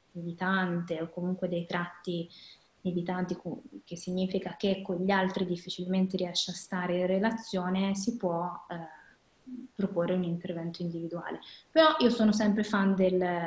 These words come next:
del gruppo, perché il gruppo tira veramente fuori degli elementi che finché non abbiamo sperimentato non,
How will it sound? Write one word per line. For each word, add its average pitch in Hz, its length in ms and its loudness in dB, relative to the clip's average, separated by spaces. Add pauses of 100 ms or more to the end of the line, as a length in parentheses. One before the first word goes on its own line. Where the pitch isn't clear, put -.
(240)
del 202 180 6
gruppo, 196 680 6
perché 190 260 -4
il 190 60 -2
gruppo 185 260 0
tira 180 200 -2
veramente 180 360 -4
fuori 175 540 -4 (400)
degli 190 280 4
elementi 175 1160 2
che 170 100 -4
finché 233 460 8
non 240 140 12
abbiamo 214 300 8
sperimentato 202 1080 6
non, 170 260 2